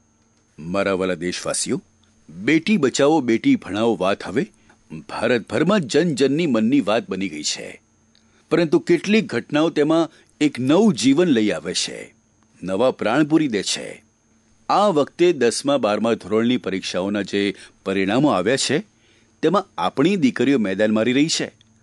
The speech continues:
તેનાથી ગર્વ થાય છે. અને મારા દેશવાસીઓ, આપણને બધાને ગર્વ થાય તેવી એક મહત્વની વાત. અઢારમી જૂને ભારતીય વાયુસેનામાં પહેલીવાર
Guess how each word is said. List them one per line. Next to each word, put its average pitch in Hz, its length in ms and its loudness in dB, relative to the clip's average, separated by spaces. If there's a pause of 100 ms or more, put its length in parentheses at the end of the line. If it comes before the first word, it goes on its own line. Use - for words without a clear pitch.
(500)
તેનાથી 110 340 0
ગર્વ 151 360 2
થાય 90 260 -8
છે. - 380 -8 (800)
અને 101 120 -2
મારા 98 180 -2
દેશવાસીઓ, 95 680 -4 (560)
આપણને 120 420 0
બધાને 123 580 0
ગર્વ 147 360 2
થાય 117 420 -2 (380)
તેવી 190 220 4
એક 196 180 2
મહત્વની 139 500 2
વાત. 69 420 -6 (960)
અઢારમી 170 560 2
જૂને 165 300 2
ભારતીય 120 560 0
વાયુસેનામાં 117 920 2
પહેલીવાર 131 640 0